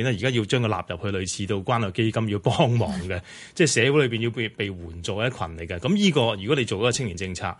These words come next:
我哋而家青年係咪真係處於一個咁樣嘅狀態裏邊咧？咁係咪真係要等於差唔多係要俾政府去，去，去援助，先至能夠可以脫離到一個某個困境咁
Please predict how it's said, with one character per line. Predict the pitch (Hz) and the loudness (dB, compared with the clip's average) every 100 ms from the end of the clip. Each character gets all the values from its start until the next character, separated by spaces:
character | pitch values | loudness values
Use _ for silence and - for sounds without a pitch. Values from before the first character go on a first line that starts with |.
| - - - _ | -14 -20 -20 _
我 | 131 | 2
哋 | 123 | 4
而 | |
家 | 139 | 4
青 | 147 170 | 2 0
年 | 98 92 | 0 -4
係 | |
咪 | 95 | -2
真 | 147 127 | 0 0
係 | |
處 | - - | -2 -4
於 | 113 | -2
一 | |
個 | 113 | -2
咁 | 90 104 | -4 -6
樣 | 113 107 | -4 -2
嘅 | 92 | -4
狀 | 78 78 | -6 -8
態 | 78 82 | -12 -10
裏 | 82 | -10
邊 | 80 78 | -12 -10
咧？ | 87 | -10
咁 | 78 73 - _ | -10 -14 -20 _
係 | 113 | 0
咪 | - | 4
真 | 190 | 6
係 | 151 | 6
要 | |
等 | 110 113 139 | 4 2 0
於 | 139 | 0
差 | 127 131 | 2 0
唔 | 95 | 0
多 | 113 110 | 0 0
係 | |
要 | 92 95 | -2 -2
俾 | 95 107 | -4 -2
政 | 95 90 | -4 -4
府 | - 92 | -6 -4
去， | 98 87 85 - - - _ | -2 -4 -6 -10 -20 -20 _
去， | 104 98 92 | -4 -4 -2
去 | 98 95 92 | -2 -2 -4
援 | 87 85 | -6 -4
助， | 85 95 85 - _ _ | 0 0 0 -8 _ _
先 | - 151 | 2 4
至 | 127 | 4
能 | 110 85 87 | 2 2 -2
夠 | 87 98 | 0 0
可 | 92 107 | 0 0
以 | 110 101 | 0 -2
脫 | 85 - 117 | -4 -6 -6
離 | 82 | -4
到 | 90 117 | 0 2
一 | 117 | 2
個 | 110 95 | 2 0
某 | 87 90 | 0 0
個 | 92 | 0
困 | - 92 87 | 0 0 -2
境 | 85 | -2
咁 | 101 | -2